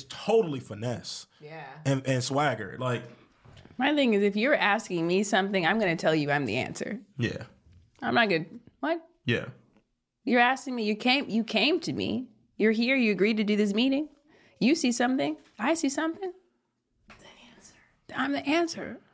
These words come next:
Speaker 1: Yeah.
Speaker 3: That black people are very, especially in this country, is a lot of black women, you know, "Oh, she's very, um, opinionated," or she is, uh, I don't know, what do they be saying to me?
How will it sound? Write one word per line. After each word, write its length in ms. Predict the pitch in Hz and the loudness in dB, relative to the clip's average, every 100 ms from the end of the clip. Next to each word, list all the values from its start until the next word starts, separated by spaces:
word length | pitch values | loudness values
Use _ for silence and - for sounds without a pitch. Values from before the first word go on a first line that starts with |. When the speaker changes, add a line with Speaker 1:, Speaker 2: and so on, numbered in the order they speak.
| _ _ _ _ _ _ 123 | _ _ _ _ _ _ -6
Speaker 1:
Yeah. 260 | 110 107 - - - | -4 -4 -8 -10 0
Speaker 3:
That 200 | 254 240 | 2 4
black 220 | 240 294 | 2 2
people 200 | 294 285 | 0 4
are 200 | 220 208 | 4 4
very, 560 | 175 190 220 233 226 - | 2 2 2 2 -2 -4
especially 440 | - 240 262 240 | -2 0 0 0
in 80 | 220 | 0
this 120 | 226 | 0
country, 360 | 233 226 233 214 | 0 0 0 0
is 100 | 185 | 0
a 60 | - | 2
lot 200 | 180 214 | 4 4
of 60 | |
black 240 | 208 202 208 | 4 2 2
women, 220 | 202 196 | -2 0
you 80 | 185 | 0
know, 300 | 185 185 196 - - - - | 2 0 -4 -10 -18 -18 -6
"Oh, 500 | 202 202 208 202 196 | 2 4 4 2 -2
she's 260 | 202 - 190 | -6 -4 -2
very, 460 | 190 196 190 185 175 | 0 2 2 2 0
um, 380 | 170 170 175 - | 0 0 -4 -8
opinionated," 880 | - 208 202 196 190 185 185 185 196 | -6 2 2 4 2 2 2 2 0
or 160 | 190 180 | -4 -4
she 380 | - 175 170 170 | -2 0 0 2
is, 460 | 170 160 165 - _ - - - - - - - | 2 2 0 -6 _ -20 -20 -20 -20 -20 -14 0
uh, 540 | 160 160 151 151 - | 2 4 2 0 -2
I 60 | 254 | 0
don't 120 | 269 | 0
know, 80 | 190 | 2
what 100 | 302 | 0
do 60 | 330 | 0
they 80 | 226 | 0
be 100 | 185 | 0
saying 240 | - 156 | -4 -6
to 40 | |
me? 260 | - 156 175 | -2 -4 -4